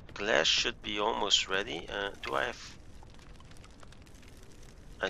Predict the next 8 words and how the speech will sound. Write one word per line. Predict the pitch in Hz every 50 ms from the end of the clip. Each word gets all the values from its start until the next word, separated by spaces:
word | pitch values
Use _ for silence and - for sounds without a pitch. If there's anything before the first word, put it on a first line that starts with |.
| -
do | - 120 120
have | 117 107 - - -
coal. | - - 92 87 87 90 95 92 - - - - - - - - - - - - - - - - - - - - - - - - - - - - -
So, | - - - - - 101 98 98 98 95 95 95 95 95 95 95 95 95 95 98 101 101 - - - - - - - - - - - - - - - - - - - - - - - - - - - - - - - - - - - - - - - - - - - - -
uh, | 104 104 - - - 107
I'm | 104 104 -
actually | - - - - -
gonna | - - - - -